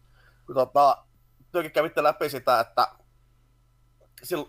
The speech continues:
kävi aika heikosti sen oman tiiminsä kanssa, että sitten katosi ukkoja oikealta ja vasemmalta, niin se sitten silloin lähe-, lähestyi minua, että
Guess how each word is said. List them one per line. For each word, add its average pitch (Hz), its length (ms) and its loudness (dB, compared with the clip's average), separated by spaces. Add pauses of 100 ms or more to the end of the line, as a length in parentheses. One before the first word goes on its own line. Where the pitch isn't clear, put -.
(100)
kävi 143 200 0
aika 139 160 0
heikosti 139 380 0
sen 127 280 -4
oman 135 260 -2
tiiminsä 117 300 -8
kanssa, 147 260 -2
että - 100 -18
sitten 120 160 -14
katosi 135 320 -2
ukkoja 120 400 -2 (1500)
oikealta 147 380 4
ja 147 140 6
vasemmalta, 131 600 0
niin 131 100 -6
se 143 100 -12
sitten 143 240 -16
silloin 143 220 0
lähe-, 151 300 2
lähestyi 190 420 0
minua, 143 440 0
että - 300 -2